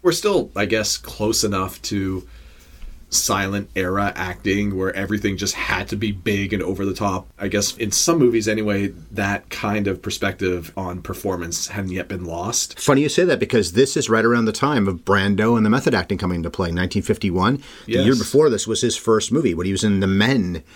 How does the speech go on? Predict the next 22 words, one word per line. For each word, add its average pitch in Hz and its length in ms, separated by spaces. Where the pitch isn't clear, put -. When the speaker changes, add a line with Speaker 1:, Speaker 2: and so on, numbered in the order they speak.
Speaker 2:
And 104 160
the 120 60
year 127 180
of 180 220
this 175 220
movie, 101 340
Streetcar 120 380
Named 110 160
Desire, 107 400
one 101 140
of 98 60
the 98 80
most 98 380
influential 117 880
method 113 340
performances 117 720
at 107 140
that 92 140
time 104 220
and 98 120
probably 113 320
ever. 131 300